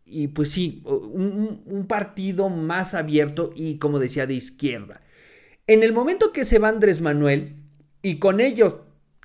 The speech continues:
todo un equipo de, este, pues, de representantes políticos, ¿qué hace el P R D?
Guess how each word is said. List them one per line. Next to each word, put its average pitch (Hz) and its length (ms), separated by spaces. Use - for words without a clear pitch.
todo 277 400
un 262 240
equipo 214 640
de, 147 600
este, 117 720
pues, - 340
de 151 160
representantes 151 880
políticos, 233 840
¿qué 240 140
hace 226 260
el 208 140
P 214 100
R 196 220
D? 165 320